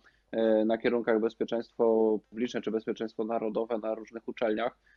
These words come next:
one wszystkie poszły całkowicie w kąt, e, przy okazji teraz epidemii, kryzysu. Uchwalono na każdą okazję zupełnie nowe prawo.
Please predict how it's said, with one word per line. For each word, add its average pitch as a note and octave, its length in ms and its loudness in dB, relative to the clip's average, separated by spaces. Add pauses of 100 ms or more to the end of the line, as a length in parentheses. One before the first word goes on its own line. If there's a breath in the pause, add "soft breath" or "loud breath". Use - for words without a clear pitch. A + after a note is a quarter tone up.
(140)
one C#3+ 180 2
wszystkie C#3+ 320 0
poszły C#3 320 0
całkowicie C#3 500 -2
w - 80 -20
kąt, A2+ 460 2
e, G#2 240 2
przy - 180 -4
okazji A2 360 -2
teraz A2 320 -4
epidemii, A2 460 -4
kryzysu. G#2+ 600 -6 (360)
Uchwalono C#3+ 640 6
na B2 140 2
każdą B2+ 260 2
okazję A#2 360 0
zupełnie A#2 400 0
nowe A2 260 -4
prawo. G#2+ 520 -2